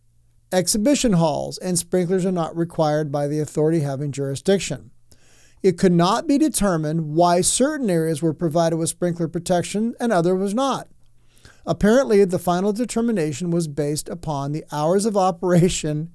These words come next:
<laughs> of the areas in question." Because fire loves to punch a time clock. <sighs> Those areas not operating on a twenty-four hour basis were required to have automatic sprinkler protection.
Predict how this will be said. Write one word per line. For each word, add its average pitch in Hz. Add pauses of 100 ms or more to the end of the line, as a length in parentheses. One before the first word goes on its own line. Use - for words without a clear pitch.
(120)
<laughs> -
of 170
the 175
areas 151
in 131
question." 131 (1120)
Because 185
fire 180 (480)
loves 202
to 170
punch -
a - (160)
time 156
clock. -
<sighs> - (2000)
Those 240
areas 254
not 226
operating 214
on 175
a 175
twenty-four 208
hour 180
basis 175
were 160
required 226
to 208
have 170
automatic 147
sprinkler 143
protection. 131